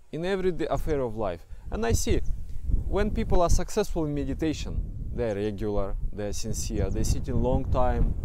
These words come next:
they're practicing really deep. When I observe their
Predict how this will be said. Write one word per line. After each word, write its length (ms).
they're 140
practicing 800
really 260
deep. 340
When 240
I 100
observe 480
their 320